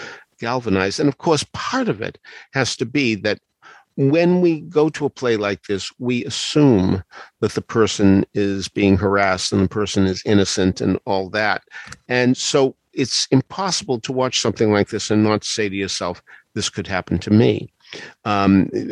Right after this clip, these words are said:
because any one of us, uh, could be a suspect in anything. Uh, we, you know, Leo Frank, poor soul, you know, I mean, uh, and, and who was memorialized in Parade,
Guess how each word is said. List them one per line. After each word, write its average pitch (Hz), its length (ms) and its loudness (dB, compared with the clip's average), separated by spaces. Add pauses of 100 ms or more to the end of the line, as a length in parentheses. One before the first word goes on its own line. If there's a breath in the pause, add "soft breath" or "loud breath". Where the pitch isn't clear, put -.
(360)
because 120 420 -6
any 135 200 2
one 123 180 4
of 101 100 -2
us, 90 300 -6
uh, 92 180 -4 (160)
could 101 120 -8
be 98 100 -4
a 95 80 -4
suspect - 440 -8
in 87 120 2
anything. 92 480 2
Uh, - 80 -6
we, 87 420 -6
you - 160 -6
know, 60 500 -8 (120)
Leo 95 240 -2
Frank, 95 400 -2 (100)
poor 92 100 -6
soul, 87 380 -4
you 87 140 -2
know, 92 100 -2
I 92 60 -4
mean, 92 220 -2
uh, 101 340 -2
and, 69 200 0
and - 520 0
who 90 240 0 (100)
was 95 240 -2
memorialized 95 760 0
in 101 60 0
Parade, 101 520 2